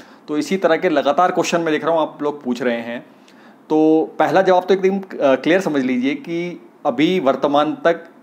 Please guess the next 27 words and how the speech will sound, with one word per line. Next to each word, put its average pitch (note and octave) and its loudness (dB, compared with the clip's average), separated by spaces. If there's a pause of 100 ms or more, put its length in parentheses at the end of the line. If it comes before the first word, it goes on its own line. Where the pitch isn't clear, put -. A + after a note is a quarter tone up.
ये D3 0
डीजीटी C3 -2
को C#3+ -2
भी C3 -4
clear D#3 2
नहीं B2+ -4
है C3+ -4
कि D#3 -10
आपके C3 -4
exam A#2+ -6
कब B2 -10
तक A#2 -8
होंगे। F#2+ -14 (1040)
उसका D3 0
सबसे E3+ -2
बड़ा D3+ 4
कारण C3+ 2
है D3+ -4 (120)
ये D3 0
corona C3+ 2
और C3+ 0
उसका C#3 -2
ये C#3+ 0
जो C#3 -2
लॉकडाउन A2 -4
है C3+ -4
ये, G#2 -8